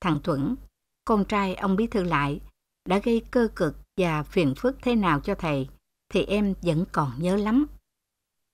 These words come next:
Chưa có đứa học trò nào dốt nát, hư hỏng, lười biếng như nó cả. Nhưng thời đó bảo rằng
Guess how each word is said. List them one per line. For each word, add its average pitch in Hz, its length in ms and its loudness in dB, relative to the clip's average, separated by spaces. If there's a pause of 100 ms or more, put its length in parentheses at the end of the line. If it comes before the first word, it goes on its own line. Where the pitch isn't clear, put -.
(680)
Chưa 240 220 4
có 262 180 2
đứa 277 120 4
học 226 240 -2
trò 165 160 2
nào 156 340 2
dốt 202 240 2 (100)
nát, 269 160 4 (160)
hư 226 200 2
hỏng, 170 360 2 (340)
lười 175 220 2
biếng 196 300 2 (260)
như 208 300 4
nó 208 120 0
cả. 156 340 -2 (880)
Nhưng 202 320 2
thời 165 160 -2
đó 175 300 -2
bảo 180 180 -2
rằng 147 300 0